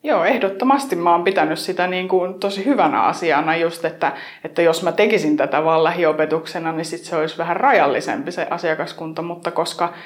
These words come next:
se on toiminut tosi hyvin etänä, yllättävän hyvin, niin tota,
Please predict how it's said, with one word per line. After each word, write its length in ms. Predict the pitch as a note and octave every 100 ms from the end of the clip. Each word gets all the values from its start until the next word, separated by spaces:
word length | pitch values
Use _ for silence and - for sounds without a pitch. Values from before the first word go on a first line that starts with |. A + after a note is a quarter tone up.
| -
se 180 | - G3
on 260 | D#3+ D3 - -
toiminut 500 | G#3+ G#3+ G3+ E3 D#3
tosi 260 | E3 D#3 E3+
hyvin 240 | E3+ -
etänä, 500 | - G#3 C#4+ D4+ D4+
yllättävän 560 | F3+ E3+ - B3+ B3 B3+
hyvin, 400 | B3 C4 C4 - - - -
niin 220 | G#3+ G#3+
tota, 400 | G#3+ G#3 G3 -